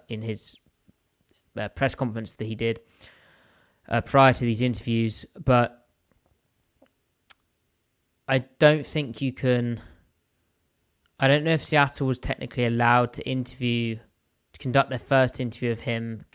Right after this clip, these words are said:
'cause he's in the conference championship. So, it, or if he w-, was in the conference championship. So,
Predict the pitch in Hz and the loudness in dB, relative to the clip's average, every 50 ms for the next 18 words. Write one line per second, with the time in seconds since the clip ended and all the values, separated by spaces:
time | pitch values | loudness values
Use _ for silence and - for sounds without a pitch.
0 | - - - - - - 123 120 117 117 123 127 120 110 - - 123 113 - - | -16 -16 -16 -12 -8 -6 -4 -4 -4 -4 -4 -4 -6 -6 -6 -8 -8 -8 -8 -10
1 | 127 117 104 - - - - - - 127 123 117 127 131 123 - - 139 135 127 | -10 -10 -10 -12 -16 -16 -12 -6 -4 -4 -4 -4 -6 -8 -8 -4 -2 -2 -2 -2
2 | - - - - - 127 120 120 117 117 117 117 117 _ _ _ _ _ _ _ | -4 -12 -16 -6 -2 -2 0 0 0 0 -2 -4 -8 _ _ _ _ _ _ _
3 | _ _ _ _ _ _ _ _ _ _ _ - - - - 127 135 131 127 - | _ _ _ _ _ _ _ _ _ _ _ -4 -4 -2 0 0 -2 -2 -2 -2
4 | 139 123 113 120 - - - 151 123 123 120 135 135 131 127 - - 135 123 - | -4 -4 -4 -4 -6 -8 -4 -2 -2 -2 -2 -2 -4 -6 -6 -6 -6 -8 -6 -8
5 | 135 131 - - - 135 127 123 135 131 127 - - 135 131 - - _ - - | -10 -12 -10 -6 -6 -6 -4 -4 -6 -8 -8 -4 -2 -2 -2 -4 -6 _ -20 -18
6 | - - - 113 117 113 110 110 | -12 -8 -6 -4 -4 -4 -4 -6